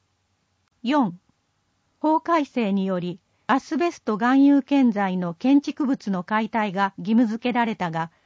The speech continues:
実態調査の内容は、区長、都の試算を受けて、本区の件数の算出等を行い、作業基準に沿って調査物件の抽出を行う。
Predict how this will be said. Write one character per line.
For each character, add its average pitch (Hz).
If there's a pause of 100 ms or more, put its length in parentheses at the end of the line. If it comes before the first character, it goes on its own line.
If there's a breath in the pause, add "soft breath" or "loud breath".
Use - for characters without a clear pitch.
(240)
実 226
態 320
調 302
査 226
の 180
内 202
容 202
は、 180 (1000)
区 -
長、 202 (920)
都 349
の 330
試 214
算 247
を 240
受 226
け -
て、 170 (360)
本 302
区 240
の 180
件 262
数 269
の 190
算 233
出 -
等 196
を 160
行 175 (180)
い、 160 (380)
作 285
業 320
基 320
準 277
に 185
沿 240
っ 247
て - (160)
調 294
査 302
物 294
件 202
の 170
抽 240
出 -
を 196
行 190
う。 170